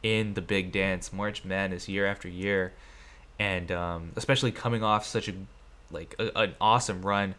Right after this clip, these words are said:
um, eventually losing to Houston in the Sweet sixteen last year. Um, you know, signs pointed to, to Syracuse having a, a, a very, a,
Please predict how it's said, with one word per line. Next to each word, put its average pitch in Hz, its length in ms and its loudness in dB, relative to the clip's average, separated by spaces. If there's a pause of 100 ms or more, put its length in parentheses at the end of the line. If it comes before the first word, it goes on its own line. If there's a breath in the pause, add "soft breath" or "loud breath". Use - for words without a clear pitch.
(380 loud breath)
um, 101 260 4
eventually 101 380 0
losing 95 300 -2
to - 60 -10
Houston 98 260 -2
in 90 60 -4
the 92 60 -2
Sweet 92 220 -4
sixteen 107 540 -2
last 113 420 0
year. 90 300 -6 (640 soft breath)
Um, 95 680 0 (380)
you 104 120 -6
know, 113 340 -2
signs 135 460 0
pointed 131 520 0 (180)
to, 113 420 4
to - 180 -4
Syracuse 110 380 -4
having 101 480 -2 (380)
a, - 60 -4
a, 87 640 0
a 90 120 -6
very, 98 600 0
a, - 200 -6